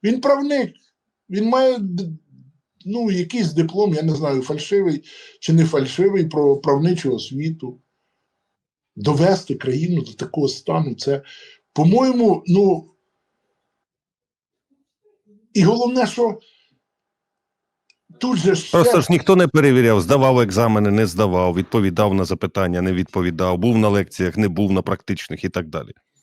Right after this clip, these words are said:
Speaker 1: А тепер все ж виходить на інший сюжет, про який ми говорили в попередніх програмах. Пригадується, місяць тому був сюжетик зустрічі Зеленського з його рідною фракцією, де було обіцяно через три тижні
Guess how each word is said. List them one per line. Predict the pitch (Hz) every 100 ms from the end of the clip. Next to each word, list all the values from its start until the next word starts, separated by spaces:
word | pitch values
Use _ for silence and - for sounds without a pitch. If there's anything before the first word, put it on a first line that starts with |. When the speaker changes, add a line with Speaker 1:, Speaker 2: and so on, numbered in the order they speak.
| _ _
Speaker 1:
А | 165
тепер | 202 - 269
все | 233 - 269 226
ж | 208
виходить | 240 - 254 247 -
на | 247
інший | 254 254 233 202 160
сюжет, | 170 135 143 117 123 - 156 160
про | 175
який | 190 190 240
ми | 240
говорили | 208 240 262 269 277 165 135
в | -
попередніх | 131 127 127 110 117 104
програмах. | - 107 107 - - _ _ _ - _
Пригадується, | - 165 233 269 285 247 247
місяць | 233 254 240 190 -
тому | 262 262
був | 196 247
сюжетик | - 208 170 220 220 175
зустрічі | 160 208 - 220 185 - 170
Зеленського | 170 185 196 - 202 196
з | 175
його | 190 190
рідною | 190 175 180 180
фракцією, | 170 156 - - - - - _ _ _ _ _
де | 143 165
було | 190 220 220 208
обіцяно | 160 214 208 226 214
через | 180 180 175 -
три | 196 196
тижні | 202 196 165 180 175